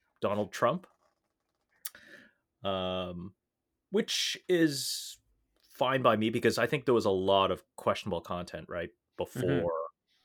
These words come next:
Speaker 1: even
Speaker 2: It was
Speaker 1: before.
Speaker 2: known for being a fairly, um, v-, a, a bit of a cesspool, that, uh, that subreddit.
Speaker 1: Yeah. So,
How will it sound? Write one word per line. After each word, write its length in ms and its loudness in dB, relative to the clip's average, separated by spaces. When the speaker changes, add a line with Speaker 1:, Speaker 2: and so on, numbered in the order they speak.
Speaker 1:
even 240 0
Speaker 2:
It 20 4
was 140 0
Speaker 1:
before. 180 4
Speaker 2:
known 180 2
for 140 0
being 300 -2
a 60 -4
fairly, 800 -2
um, 500 -8
v-, 180 -18
a, 160 -2
a 60 -8
bit 180 -4
of 100 -8
a 60 -6
cesspool, 720 -10
that, 240 -12
uh, 160 -12
that 180 -8
subreddit. 520 -8
Speaker 1:
Yeah. 320 -6
So, 380 -4